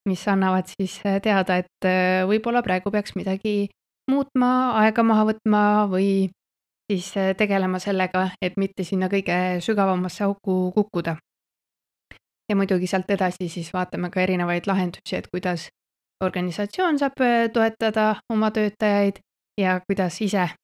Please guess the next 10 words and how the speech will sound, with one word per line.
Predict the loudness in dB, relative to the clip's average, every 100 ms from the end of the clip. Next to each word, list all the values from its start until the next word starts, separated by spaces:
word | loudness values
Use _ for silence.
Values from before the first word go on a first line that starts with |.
| _ _ -8
eelkõige | -4 -2 -2 -2
saame | -2 0 0
ka | 0 0 -2 -4 _ _ _ _ -6
siis, | -6 -2
äh, | -2 0 2 2 2 0 -4
iseennast | 0 2 2 0 0
hoida, | 4 4 4 0 -2 -8 -10
et, | -10 _ -6
äh, | -2 -2 -2 -4 -6 _ _ _ _ _ _ -8
et | -6 -6